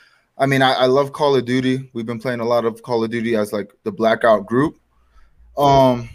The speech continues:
but the exposure in Call of Duty is not where necessarily,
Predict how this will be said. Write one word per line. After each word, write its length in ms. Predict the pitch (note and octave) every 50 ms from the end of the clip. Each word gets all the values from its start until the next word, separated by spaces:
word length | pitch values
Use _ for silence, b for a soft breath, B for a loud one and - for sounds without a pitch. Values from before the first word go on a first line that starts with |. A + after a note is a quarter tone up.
| - _ -
but 320 | D3 C#3+ C#3 C#3 C3 - - -
the 120 | C#3+ C#3
exposure 720 | C#3 B2 - - - E3+ E3+ F3 E3 D#3+ C#3+ C#3 C3 A#2+
in 80 | A#2 A2+
Call 240 | - C3+ A#2+ A#2+ A#2
of 80 | A#2
Duty 320 | A#2 B2 A#2+ A2+ A2+ A2 G#2+
is 320 | G#2 G#2 - - - - _ _
not 440 | - C#3 D#3 E3 D#3+ D#3 D3 - - - _ _ _ _ _ _ _ _
where 260 | - C3 C3+ C3+ C3 A2
necessarily, 720 | C3+ D3+ C#3+ C#3 - - - D3 C#3 C3 B2+ B2+ B2 A#2